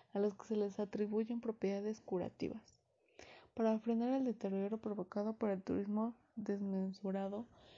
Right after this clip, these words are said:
estas formaciones están protegidas y se han construido unas réplicas iguales a su lado,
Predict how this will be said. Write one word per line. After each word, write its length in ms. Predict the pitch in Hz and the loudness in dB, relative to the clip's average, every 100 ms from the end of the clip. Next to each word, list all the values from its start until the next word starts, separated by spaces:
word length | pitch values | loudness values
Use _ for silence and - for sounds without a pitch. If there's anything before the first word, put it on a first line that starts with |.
| - - | -12 -6
estas 260 | 240 277 | 0 0
formaciones 1040 | - 214 185 190 190 - 202 196 202 214 - | 2 2 4 2 0 -4 -4 -2 -4 -6 -6
están 400 | 208 - 220 220 | -6 -6 -4 -2
protegidas 760 | 254 254 190 - 202 190 208 208 | -2 -2 -2 -2 -2 0 0 -2
y 80 | |
se 160 | 196 208 | -4 -2
han 120 | 208 | -2
construido 640 | 220 247 233 196 196 196 196 | 0 0 0 0 0 -2 -4
unas 360 | 202 208 - | -4 -6 -4
réplicas 520 | 208 208 226 - 233 233 | -4 -4 -6 -4 -4 -2
iguales 400 | 185 202 220 208 | 0 0 0 -4
a 80 | 196 | -6
su 140 | - | -6
lado, 300 | - - 233 | -6 -6 -8